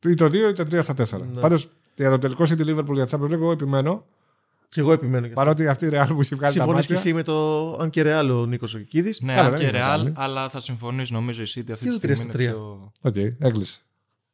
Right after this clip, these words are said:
Speaker 1: Διαφωνία
Speaker 2: Υπάρχει,
Speaker 1: Βασίλη
Speaker 2: ναι,
Speaker 1: Τσίκα.
Speaker 2: υπάρχει Βασίλης ο Τσίγκας.
Speaker 1: Οκ,
Speaker 2: Τι μας
Speaker 1: σεβαστό,
Speaker 2: έλεγε,
Speaker 1: σεβαστό.
Speaker 2: ε, ό,τι
Speaker 1: Ε,
Speaker 2: μηδέν στα τέσσερα είχε στο Champions League.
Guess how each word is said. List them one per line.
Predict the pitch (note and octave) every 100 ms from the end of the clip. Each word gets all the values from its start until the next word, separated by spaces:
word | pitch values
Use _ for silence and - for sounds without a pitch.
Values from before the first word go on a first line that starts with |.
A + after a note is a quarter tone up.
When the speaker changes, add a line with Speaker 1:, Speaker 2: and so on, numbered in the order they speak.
| _ _ _
Speaker 1:
Διαφωνία | B2 A#2+ C3
Speaker 2:
Υπάρχει, | C#3 B2 C3+
Speaker 1:
Βασίλη | F#3+
Speaker 2:
ναι, | F#3+
Speaker 1:
Τσίκα. | F3+
Speaker 2:
υπάρχει | - F#3+ E3
Βασίλης | D#3+ F3 C#3+
ο |
Τσίγκας. | C#3+ F3 F#3
Speaker 1:
Οκ, | E3+ A#2+
Speaker 2:
Τι | G#2+ A#2+ B2
μας | E3
Speaker 1:
σεβαστό, | - D3+ D3 C3
Speaker 2:
έλεγε, | A#2
Speaker 1:
σεβαστό. | A#2 A#2+ A2 -
Speaker 2:
ε, | G#2
ό,τι | G3+ - D#3+ D3 - _ _ - -
Speaker 1:
Ε, | D#3+
Speaker 2:
μηδέν | E3+ F3
στα | G3 F#3
τέσσερα | G3+ F3
είχε | C#3 -
στο | - B2+
Champions | B2
League. | A#2